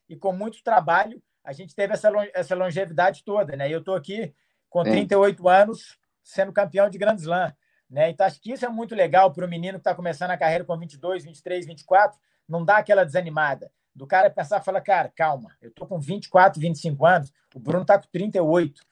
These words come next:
Speaker 1: são treze até lá." Então, é um processo longo,
Speaker 2: Sim.
Speaker 1: acredita no processo, né? Fica firme aí. Então, acho que, sem dúvida, a gente abriu o leque ainda mais pra essa turma, né? Porque a dupla já era uma opção,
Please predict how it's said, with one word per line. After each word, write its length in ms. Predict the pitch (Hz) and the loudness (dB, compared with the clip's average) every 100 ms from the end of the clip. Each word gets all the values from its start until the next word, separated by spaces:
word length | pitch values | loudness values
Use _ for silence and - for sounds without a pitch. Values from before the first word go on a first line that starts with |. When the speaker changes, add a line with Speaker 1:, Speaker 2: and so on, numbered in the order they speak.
| _ | _
Speaker 1:
são 240 | _ 175 185 - | _ -6 -6 -4
treze 600 | 190 214 240 196 139 147 | 2 4 4 4 2 2
até 240 | 139 123 | 2 -2
lá." 240 | 110 107 - _ _ - | -2 -8 -10 _ _ -16
Então, 240 | - 175 | -2 0
é 20 | |
um 80 | 214 | 0
processo 540 | 208 208 143 220 190 | -2 -4 0 -2 -2
longo, 360 | 202 175 220 175 | -4 2 2 2
Speaker 2:
Sim. 60 | 170 | -2
Speaker 1:
acredita 600 | 175 165 135 214 269 220 | -6 -12 -10 -10 -4 -4
no 100 | 185 | -4
processo, 560 | 160 147 - 170 - _ _ _ - | -4 -4 0 0 0 _ _ _ -6
né? 220 | 147 180 | 0 0
Fica 400 | - 220 233 165 | 0 -10 -6 -6
firme 420 | - 202 214 196 | -8 -8 -6 -4
aí. 280 | 165 147 139 _ _ | -4 -6 -10 _ _
Então, 120 | - 185 | 2 2
acho 120 | 202 | 2
que, 80 | 180 | -4
sem 220 | 226 208 | -6 -4
dúvida, 280 | 170 240 226 | -2 -2 0
a 40 | |
gente 240 | 185 220 214 | -2 2 4
abriu 480 | 175 147 214 240 - _ _ _ | 4 0 -2 -2 -6 _ _ _
o 100 | - | -6
leque 460 | 151 175 226 - - | 2 4 4 2 -6
ainda 340 | 156 165 180 165 | -2 -2 0 0
mais 260 | 160 165 | 0 -2
pra 120 | - | -4
essa 160 | 147 151 | -10 -10
turma, 340 | 139 147 135 | -14 -10 -4
né? 100 | 139 | -2
Porque 160 | - - | -2 0
a 80 | 190 | 0
dupla 280 | 170 233 233 | -2 -6 -2
já 240 | 202 196 | 2 4
era 180 | 220 247 | 2 -2
uma 120 | 214 | -4
opção, 420 | 185 - 165 139 | -8 -6 -4 -4